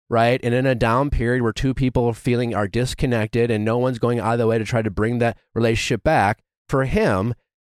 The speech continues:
it's an option for him to feel disconnected from his partner, feel unloved, maybe feel unseen, maybe feel unnoticed or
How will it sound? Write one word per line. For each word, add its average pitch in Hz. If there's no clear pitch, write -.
it's 143
an 175
option 143
for 202
him 107
to 135
feel 156
disconnected 151
from 165
his 170
partner, 127
feel 147
unloved, 127
maybe 120
feel 139
unseen, 139
maybe 117
feel 147
unnoticed 143
or 117